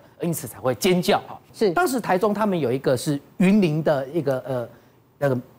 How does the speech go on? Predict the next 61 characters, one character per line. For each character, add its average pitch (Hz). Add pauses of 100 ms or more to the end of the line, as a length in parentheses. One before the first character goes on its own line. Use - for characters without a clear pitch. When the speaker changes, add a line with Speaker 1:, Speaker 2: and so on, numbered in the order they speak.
(120)
Speaker 1:
往 117
生 180
者 165
哈， 98
他 -
们 185
在 202
处 226
理 139
他 151
的 147
棺 180
木 185
的 135
时 113
候， 113 (100)
他 247
是 226
这 208
样 143
子， 98 (760)
他 202
要 226
土 131
葬， 151 (320)
那 269
他 254
的 269
棺 233
木 247
从 160
那 180
个， 151
呃， 135
往 123
生 190
者 139
的 113
商 190
家， 180
Speaker 2:
嗯。 175 (360)
Speaker 1:
呃， 143
家 202
里 392
Speaker 2:
运 302
出 220
来。 165
Speaker 1:
屋 262
内 254
运 220
到 202
屋 202
外， 196
Speaker 2:
哦。 233
Speaker 1:
一 208
样 233
要 202
经 180
过 180
门。 127
Speaker 2:
是。 190